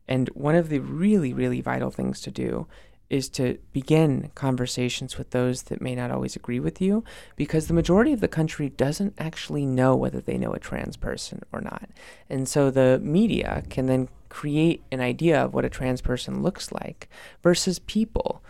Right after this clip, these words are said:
who get to hear narratives of real trans people, right? Who might be their postal, you know, deliverer, for example, might be, uh, a firefighter, a nurse, for example. And to be able to know those narratives really helps to dispel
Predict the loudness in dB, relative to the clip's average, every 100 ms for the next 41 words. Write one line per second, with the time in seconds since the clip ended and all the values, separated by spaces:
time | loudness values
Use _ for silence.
0 | -20 -8 0 2 2 0 0 0 -6 -6
1 | -8 0 2 4 4 2 2 2 0 -2
2 | -2 0 0 0 -2 -4 -4 -6 -10 -10
3 | -12 -6 -6 -6 -8 -10 -2 0 0 -2
4 | 0 2 0 -2 -12 -6 -6 -6 -2 0
5 | 0 -2 -6 -8 -6 -8 -8 -10 -8 -8
6 | -6 -6 -6 -10 -10 -10 -12 -10 -10 -12
7 | -14 -14 -6 -4 -2 0 2 0 -2 -4
8 | -4 -4 2 4 4 2 -2 -2 -4 -2
9 | 0 0 0 -4 -8 -8 -10 -12 -12 -12
10 | -12 -12 -14 -20 -16 -6 -2 -2 -4 -12
11 | -20 _ -8 0 2 2 0 0 4 6
12 | 6 4 4 0 0 0 0 -2 -4 -4
13 | -2 0 -2 -4 -6 -6 -12 -10 -6 -6
14 | -4 0 2 2 0